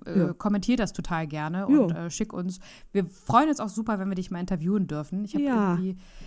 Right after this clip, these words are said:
Speaker 2: Also
Speaker 1: Kontakt, äh, nicht so herausfinden können, aber äh,
Speaker 2: Genau.
Speaker 1: also von
Speaker 2: Wer sie
Speaker 1: daher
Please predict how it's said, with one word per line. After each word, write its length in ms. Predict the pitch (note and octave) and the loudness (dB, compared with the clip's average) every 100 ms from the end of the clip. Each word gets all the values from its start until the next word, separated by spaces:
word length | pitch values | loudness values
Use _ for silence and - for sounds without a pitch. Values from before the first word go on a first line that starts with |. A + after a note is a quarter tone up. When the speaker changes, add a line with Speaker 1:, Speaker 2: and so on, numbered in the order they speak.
| - | -2
Speaker 2:
Also 240 | G#3 F#3+ E3+ | 2 4 4
Speaker 1:
Kontakt, 560 | G3+ - G#3+ - - | 0 -2 -6 -6 -6
äh, 240 | G#3+ G3+ G3+ | -4 -2 0
nicht 180 | G#3 G3 | -2 -2
so 100 | G#3 | -2
herausfinden 680 | G3 F#3+ A3+ - F3+ - | -2 0 -2 -2 -6 -6
können, 260 | - E3+ A3+ | -8 -6 -4
aber 460 | A#3+ G#3 G#3 G#3 - - - - | -2 2 2 0 -6 -6 -2 -2
äh, 200 | F#3+ F#3+ | -2 -2
Speaker 2:
Genau. 120 | E3+ | 0
Speaker 1:
also 120 | D#3+ F#3 | -2 6
von 100 | A3+ | 10
Speaker 2:
Wer 160 | B3+ | 12
sie 120 | B3+ | 12
Speaker 1:
daher 60 | C#4 | 10